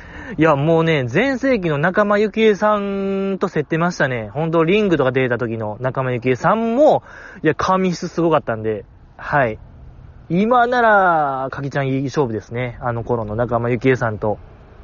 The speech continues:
素晴らしかったですね。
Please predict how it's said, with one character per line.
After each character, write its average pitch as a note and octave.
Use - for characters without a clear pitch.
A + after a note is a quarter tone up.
素 -
晴 E3+
ら E3
し -
か D#3
っ C3+
た C#3+
で B2
す -
ね。 A2